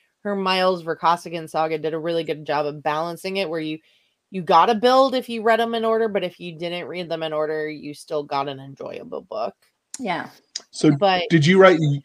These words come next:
Speaker 3: oh, go ahead, Doc.
Speaker 1: I was gonna ask about the aliens.
Speaker 3: No, I was gonna ask her, since we were talking about episodic, did you write this series episodic, or did you write it sort of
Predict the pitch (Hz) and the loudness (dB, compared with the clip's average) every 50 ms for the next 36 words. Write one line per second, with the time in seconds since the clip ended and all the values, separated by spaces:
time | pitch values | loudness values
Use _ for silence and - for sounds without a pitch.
0 | _ _ - 156 120 - 127 110 107 95 98 92 90 - - _ _ _ _ _ | _ _ -4 -2 0 0 0 0 0 -2 -6 -8 -12 -12 -16 _ _ _ _ _
1 | - - 196 214 220 226 - 285 285 285 269 262 277 277 - - - 339 339 339 | -18 -14 -14 -14 -12 -10 -8 -6 -4 -2 -2 -2 -2 -4 -6 0 0 0 2 2
2 | 320 - - 247 277 302 330 330 320 311 302 285 262 214 185 165 147 - - - | -2 0 0 -2 0 0 -2 -2 -2 -2 -2 -2 -2 -4 -4 -6 -10 -14 -18 -20
3 | _ _ _ _ _ _ _ - - - 156 - 208 214 233 220 269 254 226 202 | _ _ _ _ _ _ _ -20 -18 -10 0 8 10 10 10 12 10 8 8 8
4 | 208 214 208 - 214 190 170 - - 185 - 196 180 156 143 185 180 180 196 170 | 6 4 4 6 4 4 4 4 2 0 4 6 6 6 10 10 8 8 10 8
5 | 160 151 147 143 151 143 - 151 139 123 - - 147 135 147 185 185 180 180 165 | 8 8 8 6 4 4 4 6 6 6 6 6 4 6 6 6 6 8 8 8
6 | 147 143 160 156 - - 185 185 185 185 180 - - 170 170 170 185 - - 180 | 8 6 4 2 2 0 2 4 4 4 2 4 4 4 4 4 2 2 4 4
7 | 190 208 208 202 170 151 147 139 135 139 139 139 139 135 135 139 - 147 139 131 | 4 4 2 0 0 2 2 4 4 6 6 8 8 8 6 4 2 0 0 0
8 | 120 | 0